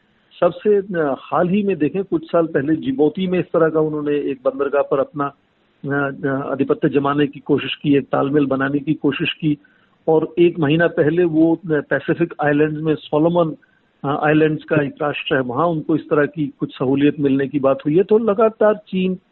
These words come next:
पूरे दुनिया भर के, अ, खासकर हिंद प्रशांत सागर के आसपास की बंदरगाहों पर, अ, कम से कम अपना एक्सेस या अपना प्रभाव बढ़ाने की कोशिश करता रहा है।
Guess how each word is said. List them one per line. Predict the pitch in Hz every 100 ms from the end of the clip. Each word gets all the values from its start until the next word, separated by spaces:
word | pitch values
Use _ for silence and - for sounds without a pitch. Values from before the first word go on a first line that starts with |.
| _ _ _ _ - 135
पूरे | 151 143 - 214 240 208
दुनिया | 151 156 202
भर | 147 147
के, | 139 160
अ, | 143 147 143 135 -
खासकर | 160 147 175 147
हिंद | 180
प्रशांत | 165 156 156 151
सागर | - 143 147
के | -
आसपास | 139 131 - 160 -
की | 160
बंदरगाहों | 135 135 143 143 147
पर, | 139 151 139 _ _ _ _ - 160
अ, | 151 147
कम | 156
से | 139
कम | 156 165
अपना | - 147 165 156 156 151 - -
एक्सेस | 143 - 208 208 - - -
या | 156 147
अपना | 143 151 147
प्रभाव | 139 147 135 147 147
बढ़ाने | 139 139 147
की | 139
कोशिश | - 143 135 143
करता | - 139 170
रहा | 170 147
है। | 170 269 -